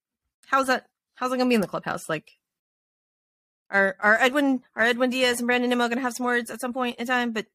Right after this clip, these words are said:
yeah, it is what it is, you know? And I, I hope, I hope Edwin Diaz has a really fast recovery. Like, I, I'm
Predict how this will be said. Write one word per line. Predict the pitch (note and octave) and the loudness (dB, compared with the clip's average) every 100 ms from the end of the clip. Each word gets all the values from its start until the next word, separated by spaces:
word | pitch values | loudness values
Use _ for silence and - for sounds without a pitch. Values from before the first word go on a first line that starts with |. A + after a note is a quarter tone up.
| - | -12
yeah, | - - - _ - | -12 -12 -20 _ -2
it | B3+ | 2
is | A#3 | 4
what | A3+ | 4
it | F3 | 0
is, | - - | -4 -8
you | F#3 | -2
know? | F#3 F#3 - - - | -2 -2 -14 -20 -2
And | A3+ | 0
I, | G#3+ A#3 A3+ | 2 2 2
I | A#3 | 2
hope, | C4 A#3 _ _ _ | 2 0 _ _ _
I | F3+ | -6
hope | - G#3 | -2 0
Edwin | A#3 A#3+ | 0 2
Diaz | A#3+ C#4+ F3+ | 2 0 0
has | F#3 F3+ - | 0 0 -2
a | G#3 | -8
really | F#3+ G3+ F#3+ F3+ E3+ F3 _ _ | -4 -2 -2 -2 -4 -8 _ _
fast | F3+ E3 - | 0 0 -2
recovery. | E3 D#3+ C#3 - F#3+ - | -8 -8 -10 -18 -20 -8
Like, | F3 F3+ | -6 -4
I, | F3+ F3+ F#3 F#3 F#3 _ | 0 2 2 0 -2 _
I'm | F#3+ F#3 | -2 -2